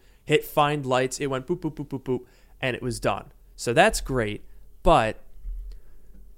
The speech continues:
I just don't, I just don't think it's worth the price. I mean, look at all the stuff that you can get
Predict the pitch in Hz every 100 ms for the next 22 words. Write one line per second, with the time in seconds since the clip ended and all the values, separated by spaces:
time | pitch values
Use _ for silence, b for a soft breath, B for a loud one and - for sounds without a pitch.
0 | - - 135 160 165 165 175 165 143 151
1 | - 139 127 131 117 - 120 - - -
2 | 87 - 117 135 143 160 170 165 147 -
3 | 139 - 123 120 117 110 101 -